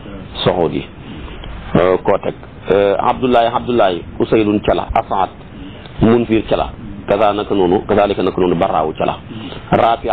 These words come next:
ca la, xul waxal ne Xobaadatun ca la. Wa Abu Haysham ca la bokk. Abdullahi. Hum ñii ma limal la. Nuqabaaw ñooy tànneef ya. Ñu baaxoon lañ. Amoon na ay nujabaa.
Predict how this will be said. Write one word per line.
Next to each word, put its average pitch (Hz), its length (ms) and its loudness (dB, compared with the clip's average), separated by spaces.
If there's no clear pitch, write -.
ca 110 80 0
la, 98 200 0
xul 110 120 2
waxal 113 360 2
ne 92 100 -4
Xobaadatun 104 480 0
ca - 120 0
la. - 100 -4
Wa 104 180 4
Abu 98 1080 6
Haysham 104 720 2
ca 107 100 2
la 98 80 4
bokk. 85 220 -2
Abdullahi. 95 500 2
Hum 98 160 4
ñii 101 160 4
ma 104 80 4
limal 90 280 2
la. 78 120 0
Nuqabaaw 92 500 2
ñooy 82 200 0
tànneef 78 320 -2
ya. - 100 -4
Ñu - 60 4
baaxoon 80 340 0
lañ. 53 100 -6
Amoon 117 260 4
na 120 80 4
ay 117 120 2
nujabaa. 92 400 0